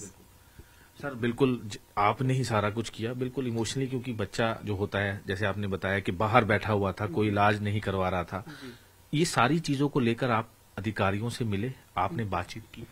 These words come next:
Speaker 2: जी, अधिकारियों को कंप्लेंट दी है, वो भी इन्हीं के पास बेचारा दिखना है कंसर्न, अ, पुलिस स्टेशन में।
Speaker 1: हम्म।
Speaker 2: अब देखिए क्या उम्मीद है, हम उम्मीद करते हैं कि न्याय मिलेगा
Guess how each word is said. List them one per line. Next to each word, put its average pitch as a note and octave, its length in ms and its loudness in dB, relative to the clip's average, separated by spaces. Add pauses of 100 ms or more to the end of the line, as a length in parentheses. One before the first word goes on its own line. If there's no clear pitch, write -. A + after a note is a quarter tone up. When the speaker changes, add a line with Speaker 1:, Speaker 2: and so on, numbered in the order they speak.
(240)
Speaker 2:
जी, F#3+ 300 -2
अधिकारियों E3 640 4
को F3+ 120 0
कंप्लेंट D#3 420 2
दी D#3+ 120 4
है, E3+ 340 4
वो D#3+ 180 2
भी F3+ 180 2
इन्हीं F3 220 2
के F3+ 80 2
पास D#3+ 300 0
बेचारा D#3 340 6
दिखना D3 300 0
है C#3+ 100 2
कंसर्न, D3 420 0
अ, D3 120 -8 (560)
पुलिस C3+ 160 0
स्टेशन C3+ 300 -6
में। B2+ 140 -6
Speaker 1:
हम्म। E3 60 -8 (680)
Speaker 2:
अब D#3+ 80 -4
देखिए E3 380 0
क्या F3+ 300 4
उम्मीद E3 320 4
है, E3 200 6
हम D3+ 240 2
उम्मीद E3 340 6
करते E3 240 8
हैं F#3 140 8
कि F#3 100 2
न्याय D#3+ 220 8
मिलेगा D#3 400 2